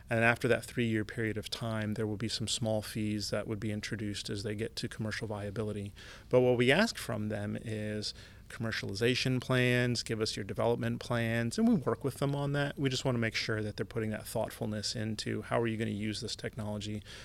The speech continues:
to make it a commercial product. Um,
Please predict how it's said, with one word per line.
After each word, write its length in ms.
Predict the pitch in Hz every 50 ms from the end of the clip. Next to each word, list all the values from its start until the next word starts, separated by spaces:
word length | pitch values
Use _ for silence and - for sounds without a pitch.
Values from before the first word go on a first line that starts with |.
| - -
to 100 | - -
make 180 | 117 104 101 -
it 80 | 107 107
a 40 |
commercial 420 | - - - 107 104 104 - - 107
product. 560 | - - 110 104 104 104 101 98 - - - - - - - - - - - -
Um, 480 | - 117 107 104 107 107 107 120 202